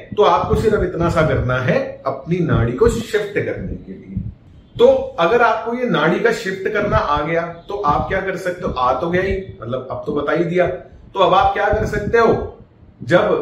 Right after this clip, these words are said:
खाना खाना है तो राइट वाली एक्टिवेट कर लो, जब कोई शांत वाला काम करना है तो लेफ्ट वाली एक्टिवेट कर लो, आप अपने हिसाब से कर सकते हो। ठीक है, कुछ समय में क्या होता है, आपकी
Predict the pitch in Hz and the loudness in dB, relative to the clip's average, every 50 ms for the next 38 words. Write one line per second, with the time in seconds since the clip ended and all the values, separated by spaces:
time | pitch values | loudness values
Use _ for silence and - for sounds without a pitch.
0 | - - - - - - 131 131 156 180 202 196 185 185 185 196 202 208 202 214 | -4 -8 -12 -16 -16 -8 -6 -2 0 0 0 0 0 0 0 0 0 2 2 2
1 | 214 - - 147 - - - - - 156 175 - 190 190 - - - 190 185 196 | 2 2 0 0 2 2 2 2 0 0 0 0 2 0 0 0 -2 -2 -4 -2
2 | 196 196 202 202 - 214 214 214 214 226 208 - - - - - - - - - | -4 -4 -4 -4 -4 -4 -4 -2 0 2 2 2 2 0 -2 -6 -10 -14 -14 -14
3 | - - - - 131 160 165 165 160 151 151 160 185 185 190 185 165 151 - - | -16 -14 -8 0 2 4 4 4 2 0 -2 0 2 2 4 4 2 2 2 0
4 | - - 143 135 156 170 170 185 175 180 196 196 - 180 170 185 196 190 196 208 | -2 -2 -2 0 0 0 0 2 2 2 2 0 0 0 0 -2 -2 -2 -4 -4
5 | 190 180 165 139 120 - - 113 117 139 - - 196 190 190 190 185 180 175 - | -4 -4 -2 -2 -2 -2 -4 -4 -4 -4 -4 -4 -4 -6 -6 -2 0 0 0 0
6 | - - 156 151 151 139 - 135 135 135 202 220 254 269 269 254 214 - 240 240 | 0 -2 -4 -4 -4 -4 -4 -6 -8 -4 0 2 2 2 2 0 -2 -2 -2 0
7 | 202 170 156 147 123 - - - 135 120 107 - - - - - - - - - | 0 0 0 0 0 0 -2 -4 -6 -6 -8 -8 -10 -12 -14 -16 -16 -16 -16 -18
8 | - - _ - - - - - - - - 160 175 175 - - - - - - | -20 -20 _ -20 -20 -20 -20 -20 -20 -14 -6 -2 0 0 0 -2 -4 -8 -14 -20
9 | - - - - - - 262 294 - - - - 185 175 180 180 185 190 175 - | -20 -16 -16 -16 -10 -4 -2 -2 -2 -2 -2 -2 -2 0 2 2 0 0 0 0
10 | - 151 151 180 185 160 131 123 - 123 123 120 117 - - 110 120 - - - | 0 0 0 0 0 0 0 -2 -2 -2 -2 -4 -4 -4 -6 -6 -8 -8 -12 -16
11 | - - - - - - - 127 131 147 160 - - - 240 - | -20 -20 -20 -20 -20 -10 -4 0 0 0 0 0 -4 -8 -10 -12